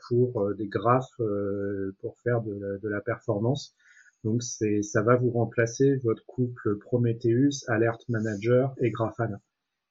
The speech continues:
Et, euh, c'est assez sommaire, euh, c'est, c'est en train d'évoluer petit à petit et, euh, ça devient de plus en plus modulaire, euh, pour, euh, prendre, euh, en compte des instances cloud, et cetera.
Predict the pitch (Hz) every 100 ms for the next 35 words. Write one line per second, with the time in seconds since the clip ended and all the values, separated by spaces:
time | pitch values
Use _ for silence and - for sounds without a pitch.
0 | _ 113 104 110 107 98 98 - 104 113
1 | 143 139 135 117 110 117 135 151 139 110
2 | 104 104 104 104 104 101 - - 107 104
3 | 104 104 104 104 104 - 104 110 117 165
4 | 190 156 139 127 127 143 139 120 127 120
5 | 120 - 135 131 139 120 107 113 113 98
6 | 101 - 110 104 98 110 123 117 107 -
7 | 131 127 123 131 117 110 117 120 123 123
8 | 117 98 98 - 117 117 113 101 - 117
9 | 113 - 98 98 98 98 123 120 98 101
10 | 95 113 - - 117 117 104 98 98 -
11 | 98 123